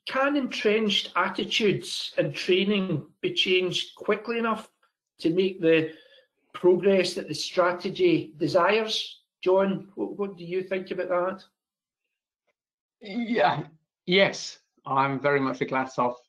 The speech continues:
Speaker 2: full person, I say, say that, but actually I think that's why all three strands of Glasgow strategy are so important. It's not one, it's not the other. I can understand why in the past we've gone soft on the, uh, gone slowly on the, as it were, on the training, the messaging, 'cause we were doing nothing on the infrastructure.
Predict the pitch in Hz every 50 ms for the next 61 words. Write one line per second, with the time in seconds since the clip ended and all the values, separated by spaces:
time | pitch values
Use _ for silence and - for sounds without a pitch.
0 | _ _ _ - 160 147 131 - - - 123 123 120 - 127 113 120 120 117 113
1 | 113 - 127 120 120 120 123 - 139 131 123 123 120 120 - - 139 - 123 -
2 | - - 139 - 156 147 139 143 135 - 147 139 143 143 135 135 139 147 147 143
3 | 135 127 - - 151 143 139 135 - - 139 135 127 120 120 123 120 113 117 127
4 | 123 123 120 - 123 110 113 - - 117 113 113 - 117 110 117 110 - - -
5 | - 120 117 117 117 113 - 127 - - - - 110 107 - _ _ _ _ _
6 | _ _ - 139 131 - 175 165 156 151 156 127 127 123 120 123 123 110 - -
7 | 135 131 120 - 131 131 123 120 120 123 123 123 135 135 143 135 - - 147 147
8 | 151 156 147 147 - - 147 143 139 131 135 135 135 131 131 131 - - 131 131
9 | - - 135 131 127 131 135 123 127 127 123 - - 139 131 - - - - 127
10 | 135 123 120 120 117 123 120 123 123 120 120 - _ _ _ _ _ _ 131 123
11 | 117 120 123 131 131 127 127 - 143 143 139 135 131 123 123 120 120 120 120 117
12 | 120 120 120 117 120 120 117 120 120 117 110 - - 135 123 120 120 120 120 120
13 | 120 123 123 127 - - 113 117 117 - - - - 135 123 120 123 127 123 123
14 | 123 123 131 120 120 120 123 123 123 123 117 - 117 113 113 113 113 117 107 107
15 | 107 107 107 - - - - - - - - - - 101